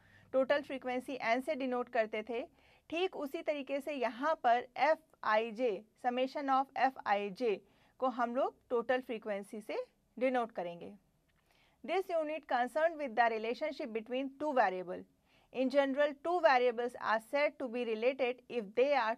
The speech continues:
together in the systematic fashion। If two variables change in the same direction, either both increase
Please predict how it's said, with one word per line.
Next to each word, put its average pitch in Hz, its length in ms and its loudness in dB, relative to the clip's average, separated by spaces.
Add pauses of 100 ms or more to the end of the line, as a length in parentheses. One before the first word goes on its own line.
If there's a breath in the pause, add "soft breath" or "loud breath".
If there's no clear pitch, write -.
together 220 440 0 (180)
in 220 140 -4
the 226 240 4 (640 soft breath)
systematic 247 720 0
fashion। 190 380 2 (680)
If 233 120 -2 (140)
two 320 180 0
variables 277 600 4 (100)
change 311 300 -2
in 254 180 -4
the 247 160 6
same 311 300 -4
direction, 285 640 2
either 220 360 2
both 247 300 2 (140)
increase 262 420 -6